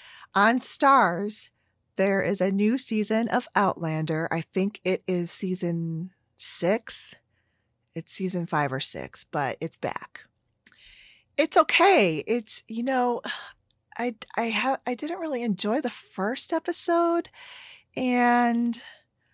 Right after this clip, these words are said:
uh, but I'm gonna still continue to watch it. Um, and we'll see, we'll see how it goes. Another show on Starz that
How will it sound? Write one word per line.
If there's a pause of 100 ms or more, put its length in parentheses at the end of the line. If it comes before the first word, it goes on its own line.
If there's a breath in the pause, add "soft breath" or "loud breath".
(300)
uh,
but
I'm
gonna
still
continue
to
watch
it. (640 soft breath)
Um, (440)
and
we'll
see,
we'll
see
how
it
goes. (360 loud breath)
Another
show
on
Starz
that